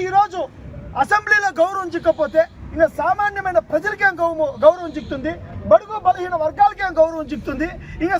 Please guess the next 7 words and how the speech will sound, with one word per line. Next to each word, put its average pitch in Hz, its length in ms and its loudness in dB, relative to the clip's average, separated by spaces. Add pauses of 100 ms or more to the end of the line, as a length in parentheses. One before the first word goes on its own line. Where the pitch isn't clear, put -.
సామాన్య 403 460 0
ప్రజల 349 200 -2 (120)
నాయకులు 392 360 -2
ఎప్పుడు 370 200 -4
అయ్యేది? 320 300 2 (520)
ఎప్పుడు 466 240 0 (140)
హోమ్ 427 200 -2